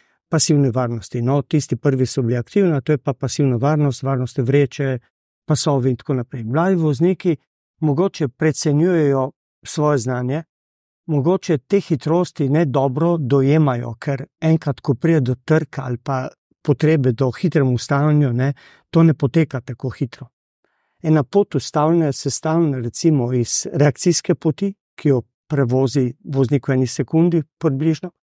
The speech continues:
potem pa še zavorna pot, ki se pa razlikuje od tega, ali je suha, mokra podlaga, se pravi, je še ena taka pot na suhi podlagi, krat dva na mokri in krat štiri na poledeneli.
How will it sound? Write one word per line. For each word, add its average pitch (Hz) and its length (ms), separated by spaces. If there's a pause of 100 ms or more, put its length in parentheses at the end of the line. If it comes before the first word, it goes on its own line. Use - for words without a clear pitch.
(360)
potem 196 300
pa 165 120
še 185 180
zavorna 160 480
pot, - 320 (920)
ki 214 140
se - 160
pa 160 160
razlikuje 156 420
od 170 80
tega, 165 280
ali 123 80
je 127 40
suha, 165 360
mokra 143 380
podlaga, 143 580 (280)
se - 160
pravi, 131 300
je 131 60
še 165 160
ena 160 180
taka 156 360
pot - 400 (1080)
na 151 120
suhi 185 340
podlagi, 160 560
krat 160 320
dva 151 240
na 156 120
mokri 156 380
in 160 60
krat 170 220
štiri 175 300
na 165 100
poledeneli. 151 640